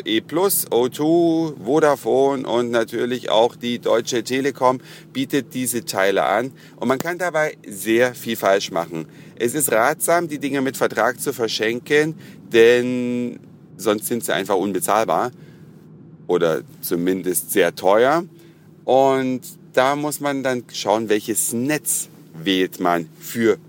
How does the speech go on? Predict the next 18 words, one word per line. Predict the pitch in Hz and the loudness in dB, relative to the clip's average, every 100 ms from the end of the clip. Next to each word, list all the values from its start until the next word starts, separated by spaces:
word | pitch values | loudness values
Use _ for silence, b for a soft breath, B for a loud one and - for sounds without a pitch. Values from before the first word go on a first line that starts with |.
| - | -2
das | 95 92 - | 0 0 -2
jeweilige | - 90 92 85 85 85 - - - | -10 -4 0 0 0 -2 -4 -6 -4
Smartphone. | - 90 73 - - 71 58 58 - - - - - - - - | -6 -4 -4 -6 -4 -2 -4 -10 -18 -20 -20 -20 -20 -20 -20 -6
Und | 107 - | -4 0
hier | 175 | 0
trennt | - 165 160 | 2 -2 -2
sich | 151 - | -10 -2
ganz | 147 147 160 160 - | 0 2 -2 -4 -4
schnell | - 120 113 120 120 - - | -4 -2 2 0 -2 -12 -10
die | 117 | -8
Spreu | - - 90 95 | -8 0 2 2
vom | - 92 | 0 0
Weizen. | 82 78 - 120 | 0 0 -2 0
Man | 127 | 2
darf | 156 196 | 2 0
natürlich | 196 165 160 147 135 | -2 -6 -4 -6 -6
nicht | 156 180 | -6 -8
erwarten, | - 110 110 151 - 90 123 | -4 -2 -2 -6 -8 -6 -6